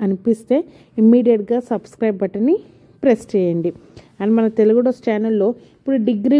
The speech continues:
గురించి అన్ని కోర్సెస్ ఎప్పుడో చేశానండి. just ప్లేలిస్ట్కి వెళ్ళి చెక్ చేసేసుకోండి. And ఇంటర్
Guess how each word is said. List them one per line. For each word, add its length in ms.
గురించి 380
అన్ని 320
కోర్సెస్ 460
ఎప్పుడో 220
చేశానండి. 600
just 200
ప్లేలిస్ట్కి 460
వెళ్ళి 200
చెక్ 240
చేసేసుకోండి. 600
And 240
ఇంటర్ 260